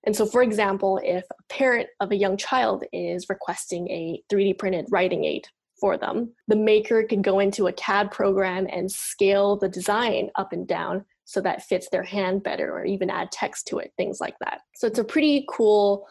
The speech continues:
collaboration in that way. And what's neat about our volunteering is that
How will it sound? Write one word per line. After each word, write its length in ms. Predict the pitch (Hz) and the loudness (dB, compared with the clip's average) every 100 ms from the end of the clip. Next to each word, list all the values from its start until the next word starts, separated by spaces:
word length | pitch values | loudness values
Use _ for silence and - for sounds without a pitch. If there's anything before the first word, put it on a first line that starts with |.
| - - | -18 -4
collaboration 840 | 226 208 180 185 180 165 - 175 | 2 4 4 2 2 0 0 -2
in 180 | 180 175 | -2 -2
that 200 | 175 - | -4 -2
way. 340 | 175 185 196 - - - _ - 202 | -2 0 -2 -8 -20 -20 _ -6 0
And 400 | 180 180 180 185 - _ _ _ _ _ - | 2 2 0 -2 -10 _ _ _ _ _ 2
what's 260 | 220 - | 2 2
neat 320 | 233 285 320 - | 4 4 4 2
about 500 | 190 190 190 - - - - | 2 4 4 0 -8 -4 0
our 100 | 214 | 2
volunteering 680 | 190 190 - 285 311 214 190 - | 2 0 0 2 4 4 2 -2
is 140 | 185 | 0
that 400 | 175 - - | 0 -2 -6